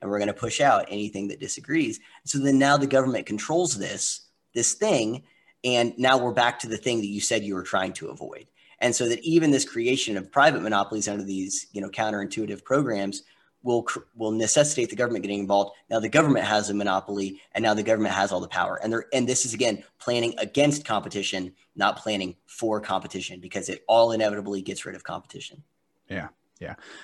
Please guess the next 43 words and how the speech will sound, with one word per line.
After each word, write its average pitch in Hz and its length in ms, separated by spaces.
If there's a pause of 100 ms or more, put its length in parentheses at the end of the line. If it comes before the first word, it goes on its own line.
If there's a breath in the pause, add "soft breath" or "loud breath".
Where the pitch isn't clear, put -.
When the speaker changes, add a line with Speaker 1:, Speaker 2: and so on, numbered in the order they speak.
(100)
Speaker 2:
And 123 140
there's 123 200
a, 113 280
I 95 60
think 120 220
one 110 120
last 107 300
little 104 140
bit 95 180
here 95 220
on, 87 200
on 90 220
monopolies 90 640
and 82 120
how, 92 400 (460 loud breath)
uh, 92 180
you 92 120
know, 92 260 (840)
I 117 60
mean, 120 100
this 135 160
quote 127 300
is, 107 180
is - 220
gonna 104 160
go 101 240
into 101 240
a - 20
lot 92 240
of 90 100
what 92 120
I 92 100
think 90 300
of, 87 260
'cause - 100
I, 98 220
I - 20
wrote 101 240
a 92 80
whole, 92 560
uh, 90 340
you 80 120
know, 92 80